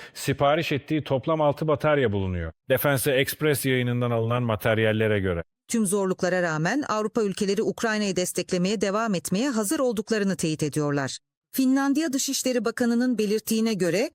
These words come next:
Speaker 2: Putin savaşı durdurmayı düşünmüyor ve Kiev'in hava savunmasının güçlendirilmesi Avrupa Birliği'nin başlıca görevlerinden biri.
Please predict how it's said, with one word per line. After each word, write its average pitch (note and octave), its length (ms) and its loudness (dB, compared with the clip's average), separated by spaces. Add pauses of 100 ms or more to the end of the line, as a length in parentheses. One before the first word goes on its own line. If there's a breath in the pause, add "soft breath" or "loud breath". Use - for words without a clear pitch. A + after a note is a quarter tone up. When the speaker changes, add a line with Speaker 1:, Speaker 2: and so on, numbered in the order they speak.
(300)
Speaker 2:
Putin F#4 240 -2
savaşı B3 440 0
durdurmayı A3+ 600 0
düşünmüyor G3+ 640 2 (320)
ve A#3 100 4
Kiev'in B3 380 0
hava B3 280 0
savunmasının A#3 720 0
güçlendirilmesi G#3 1000 0
Avrupa A3 440 0
Birliği'nin G#3 480 2
başlıca F3 420 -2
görevlerinden D3 840 0
biri. C3+ 180 -2